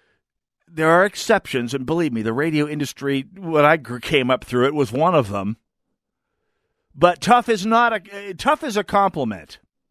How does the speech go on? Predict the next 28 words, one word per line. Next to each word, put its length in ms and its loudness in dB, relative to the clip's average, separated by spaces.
Abusive, 760 4
narcissistic 1000 -2
martinet 880 -2
is 240 -2
not. 640 -2
Quote, 320 2
"Women 260 2
pay 160 0
a 80 2
larger 360 0
price 320 2
and 80 -4
have 140 -2
to 80 -6
walk 280 2
the 80 -4
line 260 0
of 80 -6
being 260 -2
nice 300 -4
and 240 -2
being 240 -4
competent 460 -2
and 120 -8
tough," 240 -4
T-, 120 -8
Sutton 320 -2
said. 320 -2